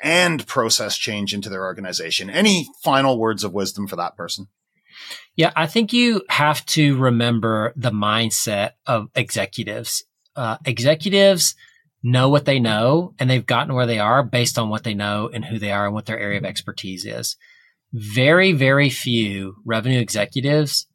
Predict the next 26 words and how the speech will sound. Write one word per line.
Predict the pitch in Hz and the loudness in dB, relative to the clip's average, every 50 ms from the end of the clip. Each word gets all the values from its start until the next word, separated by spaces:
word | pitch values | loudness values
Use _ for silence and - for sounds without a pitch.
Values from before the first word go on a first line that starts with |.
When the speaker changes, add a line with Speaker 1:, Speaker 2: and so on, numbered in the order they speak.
| _ _ | _ _
Speaker 2:
have | - - - 127 131 131 131 135 127 131 | -8 -4 0 0 2 2 2 0 0 -4
experience | 131 110 - - - - 123 117 113 110 107 104 101 104 - - - - - - _ _ _ _ - | -6 -2 -2 -2 0 0 -2 -2 0 -2 -2 -4 -4 -6 -6 -6 -6 -6 -6 -8 _ _ _ _ -6
making | - 113 113 - - 113 104 | -4 -4 -2 -2 -2 -4 -4
customers | - - 107 98 - - 123 120 117 113 113 104 - - | -4 -4 -4 -4 -4 -2 0 0 0 0 0 0 -2 -2
successful, | - - - 113 - - - 101 101 - - - 143 139 139 139 147 _ - | 0 -2 -2 -2 -2 -2 -2 0 -2 -2 -2 0 0 0 0 -2 -4 _ -12
creating | - - - 131 120 117 113 117 113 110 95 | -8 -4 -2 0 2 2 2 0 0 -2 -2
value, | 104 92 95 101 107 107 110 127 143 156 165 170 165 - _ _ _ _ _ - | -4 -4 -4 -4 -4 -2 0 2 2 4 2 2 0 -4 _ _ _ _ _ -4
and | - 127 123 113 107 98 | 0 0 0 0 0 0
doing | 127 127 120 117 110 | 0 2 2 0 0
expansions | 107 - - - - 107 107 104 - - 110 101 95 - | -2 -4 -6 -4 -4 -4 -4 -4 -4 -4 -4 -2 -2 -4
and | 101 98 | -4 -4
renewals. | 95 92 92 92 92 95 98 92 - - _ _ | -8 -8 -10 -10 -10 -10 -10 -12 -12 -14 _ _
That's | - 143 131 - | -2 0 0 0
just | - 180 151 - - | 0 0 0 0 2
not | 156 143 143 147 _ | 2 2 2 0 _
their | - 135 120 | -2 -2 0
wheelhouse. | 110 113 113 113 98 87 92 85 80 85 - | 0 0 0 -2 -2 -4 -6 -8 -8 -8 -8
That's | - 127 113 - | -4 -4 -2 0
just | 156 139 - - | 0 0 0 0
not | 131 123 135 - | 0 0 0 0
where | 135 123 | -2 -4
they | 107 117 107 | -4 -4 -4
spent | 101 - - 113 104 - | -4 -4 -6 -6 -10 -10
their | - 107 98 98 98 - _ _ _ _ _ _ - | -10 -8 -8 -8 -10 -12 _ _ _ _ _ _ -8
entire | 123 120 - - 107 104 | -6 -4 -2 -2 -2 -2
career. | 98 - - 107 104 98 92 90 - | -4 -6 -8 -8 -6 -6 -6 -6 -8